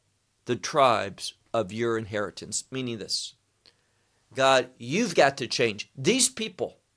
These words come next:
aren't going to bring, be, be changed in and of themselves. You've got to do the work. You've got to,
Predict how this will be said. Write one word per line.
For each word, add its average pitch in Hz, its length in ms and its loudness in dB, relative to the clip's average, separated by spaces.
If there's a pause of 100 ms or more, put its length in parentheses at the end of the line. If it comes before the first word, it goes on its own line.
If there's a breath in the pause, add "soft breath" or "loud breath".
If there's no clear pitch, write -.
(600)
aren't 143 240 0
going 117 160 -2
to 104 40 -8
bring, 104 440 -10 (480)
be, 135 160 -4
be 110 180 -6
changed 110 520 -2 (180)
in 131 100 -2
and 120 160 -2
of 113 120 -2
themselves. - 640 -10 (480 soft breath)
You've 170 340 -2
got 156 160 6
to 127 80 -4
do 127 180 -2
the 117 120 0
work. 107 420 -4 (260)
You've 175 300 -2
got 131 300 4
to, 104 320 -6